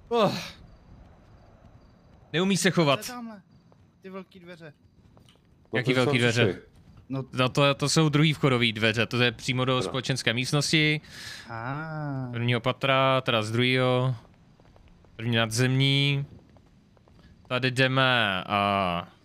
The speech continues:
Speaker 1: sem.
Speaker 2: Jo, vidím. A co to je za obrazy?
Speaker 1: Nevím, nevím, předchozí nájemníci, asi. Tak.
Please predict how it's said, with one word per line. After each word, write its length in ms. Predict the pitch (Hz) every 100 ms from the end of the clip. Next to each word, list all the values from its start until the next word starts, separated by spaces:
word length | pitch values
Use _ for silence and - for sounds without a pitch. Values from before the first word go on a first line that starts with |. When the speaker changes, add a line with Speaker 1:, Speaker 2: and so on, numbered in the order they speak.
| -
Speaker 1:
sem. 640 | - 110 127 165 180 170 _ _ _ - _ _ _ _ _ _ _ _ _ _ -
Speaker 2:
Jo, 340 | 165 170 151
vidím. 280 | 156 147 113 - _ _ _ _ _ _ _ _ _ _ _ _ - _ _ _ _ _ - - _ _ _ - - - -
A 40 |
co 120 | -
to 80 | 127
je 80 | 127
za 200 | 117 107
obrazy? 460 | 110 123 123 123 123 - - - - - - - - - - - - - - - - - - - - - - - -
Speaker 1:
Nevím, 320 | 95 95 95 95
nevím, 200 | 92 92
předchozí 520 | 110 95 110 104 107
nájemníci, 1120 | 95 98 104 104 104 - - 107 101 101 98 - _ _ _
asi. 500 | 98 - - 101 104 95 _ - _ _ _ _ - _ _ _ _ -
Tak. 600 | - 113 95 - - -